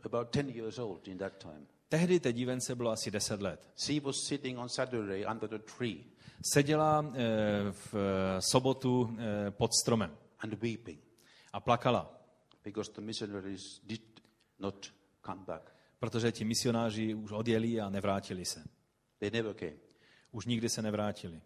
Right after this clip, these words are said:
Speaker 1: Forty years later.
Speaker 2: Po čtyřiceti letech, eh, čtrnáct, eh,
Speaker 1: Uh, forty years la-, later.
Speaker 2: Four zero.
Speaker 1: Yeah, four zero, yes.
Speaker 2: Eh, po čtyřiceti letech,
Speaker 1: uh, this lady, uh, w-, heard about, uh,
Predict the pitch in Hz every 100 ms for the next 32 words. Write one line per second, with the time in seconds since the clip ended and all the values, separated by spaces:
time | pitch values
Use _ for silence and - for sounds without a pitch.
0 | _ _ _ 175 190 156 131 135 113 123
1 | 131 - 85 69 - - - - _ _
2 | 113 107 - 151 160 165 156 143 123 -
3 | - - - - 120 107 - - 127 151
4 | _ - 104 101 - 104 - - 139 131
5 | 123 120 117 127 135 - 120 120 - 78
6 | 73 - - 110 104 92 87 _ _ _
7 | - 82 - 98 90 78 82 82 104 104
8 | 110 113 156 156 165 - 151 117 107 123
9 | 156 - 113 107 - _ _ _ _ _
10 | - 101 101 101 - - - 156 170 143
11 | 156 139 131 - - - _ _ _ _
12 | _ _ _ - 101 101 120 - - -
13 | 170 156 131 127 123 123 113 - - -
14 | - - - -